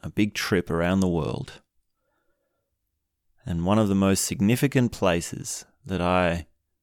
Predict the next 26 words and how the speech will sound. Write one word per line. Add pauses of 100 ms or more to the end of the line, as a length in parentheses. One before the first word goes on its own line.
(280)
visited (400)
and
was
staying
at,
I
was
staying
there
for (300)
eight
months (1120)
throughout
the
year. (2000)
It
was (320)
Osho
International (100)
Meditation
Resort. (1300)
And
this
is
a
place,